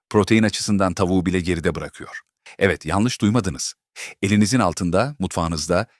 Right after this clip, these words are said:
ya da marketin raflarında gördüğünüz sıradan kuru yemişler aslında kas sağlığınız için birer hazine olabilir. Sadece atıştırmalık değil,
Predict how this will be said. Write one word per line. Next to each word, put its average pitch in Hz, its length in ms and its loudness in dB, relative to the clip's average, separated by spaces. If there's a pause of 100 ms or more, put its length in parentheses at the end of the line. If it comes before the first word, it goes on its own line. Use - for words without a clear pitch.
(100)
ya 82 140 -6
da 76 100 -4
marketin 98 480 -2
raflarında 92 460 0
gördüğünüz 80 460 -4
sıradan 82 360 -4
kuru 85 180 -8
yemişler 78 440 -4 (380)
aslında 87 400 -2
kas - 280 -6
sağlığınız 78 580 -4
için 123 300 -2 (260)
birer 104 240 0
hazine 85 360 -4
olabilir. 73 520 -8 (400)
Sadece 143 440 0
atıştırmalık 82 600 -4
değil, 113 220 2